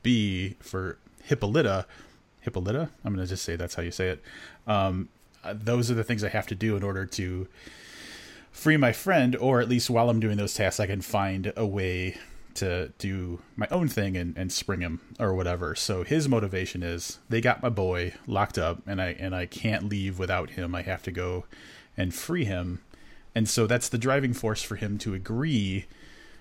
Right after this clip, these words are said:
to do all these things that, um, these, these people want him to do. I will say that the, the manufactured part of the story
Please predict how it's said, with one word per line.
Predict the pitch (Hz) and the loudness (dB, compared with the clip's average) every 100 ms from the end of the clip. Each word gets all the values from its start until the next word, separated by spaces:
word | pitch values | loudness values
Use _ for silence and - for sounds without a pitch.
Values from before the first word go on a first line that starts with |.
| - - | -18 -10
to | 101 | -8
do | 104 123 113 | 0 2 4
all | 101 | 4
these | 101 101 - | 2 -2 -4
things | 98 95 90 | -4 -4 -4
that, | 90 87 - - - - | -4 -4 -8 -20 -16 -10
um, | 87 87 98 - - - - - _ _ _ _ _ _ _ _ | -8 -6 -8 -10 -12 -18 -20 -20 _ _ _ _ _ _ _ _
these, | - 95 | -6 -4
these | - 104 | -4 -4
people | 117 104 | -4 -2
want | 95 98 | -2 -2
him | 85 | -4
to | 90 | -4
do. | 107 90 - - - - - - | -2 -4 -6 -16 -20 -18 -18 -4
I | 107 | 0
will | 107 143 | 2 2
say | - 131 | 4 2
that | 113 104 101 | 2 0 -2
the, | 95 87 92 - - - - - | -2 -2 -4 -8 -14 -14 -14 -6
the | 101 | -2
manufactured | 104 113 101 - 95 - 117 | 2 2 0 0 -2 0 -2
part | - 110 | 2 2
of | 104 | 0
the | |
story | - 107 107 107 | -2 0 0 -2